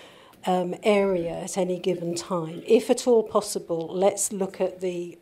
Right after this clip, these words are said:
the range of, of, as I say, activities, behaviours, opinions, so that we can,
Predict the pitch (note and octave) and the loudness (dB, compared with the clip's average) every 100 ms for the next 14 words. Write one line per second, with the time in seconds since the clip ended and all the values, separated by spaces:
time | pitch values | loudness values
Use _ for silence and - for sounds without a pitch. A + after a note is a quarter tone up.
0 | - F3 G3+ F#3+ G3+ G3+ G3 F#3 E3+ F3+ | -18 0 0 4 4 4 4 0 0 -2
1 | F#3+ E3 D#3+ - - F3+ E3+ - - E3+ | -2 -2 -4 -12 -6 -4 -4 -8 -10 -6
2 | F3 F#3 E3+ E3 F3 F3 - F3 - E3+ | -4 -2 -2 -2 -6 -8 -10 -10 -10 -10
3 | E3 - D#3+ E3 E3+ E3+ E3 - - F3+ | -10 -8 -4 -4 -4 -8 -8 -10 -10 -8
4 | E3+ E3+ E3 E3+ - - F3 E3+ F3 F3+ | -8 -8 -12 -10 -6 -2 -2 -2 -6 -6
5 | F3 - F3 E3+ | -8 -6 -4 -4